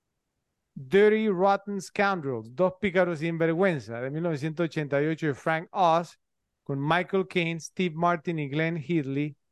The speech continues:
Esta película, o sea, simplemente a mí me encanta, Joe, tú lo sabes, ¿cierto? Es película de estafadores, es una comedia, tiene humor seco, ¿sí? O sea,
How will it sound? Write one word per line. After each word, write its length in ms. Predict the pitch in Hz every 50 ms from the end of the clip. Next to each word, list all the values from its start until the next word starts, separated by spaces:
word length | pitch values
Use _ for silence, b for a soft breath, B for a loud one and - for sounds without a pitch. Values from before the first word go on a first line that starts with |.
| _ _ _ _ _ _ _ _ -
Esta 320 | - 175 165 - 190 170
película, 640 | 135 151 147 160 156 160 165 165 165 160 175 196 - _
o 40 | -
sea, 240 | - 160 147 139
simplemente 640 | 131 - - 180 180 160 160 165 165 165 165 160 151
a 80 | 151 151
mí 120 | 156 165 160
me 100 | 151 143
encanta, 460 | 139 127 - 160 160 160 143 - 151 147
Joe, 200 | 143 151 160 165
tú 140 | 147 147 143
lo 120 | 151 151
sabes, 380 | 139 - 156 147 147 156 160 143
¿cierto? 240 | - 147 139 - 160
Es 60 | 151
película 460 | - 160 143 147 135 151 156 156 147
de 80 | 139 127
estafadores, 800 | 123 - 139 123 - - 131 135 147 160 170 165 175 180 175 - _ _ _ _ _ _ _ _ _ -
es 120 | 170 147
una 280 | 135 143 151 151 147 139
comedia, 800 | - 160 160 175 185 185 180 175 170 170 170 170 170 170 165 _ _ _ _ _ _ _
tiene 220 | - - 165 160 160
humor 320 | 156 151 151 151 151 147 131
seco, 600 | - - - 190 175 - - - 175 180 180 170
¿sí? 280 | - - 175 175 214 185
O 100 | 185 139
sea, 360 | - 156 147 135 127 123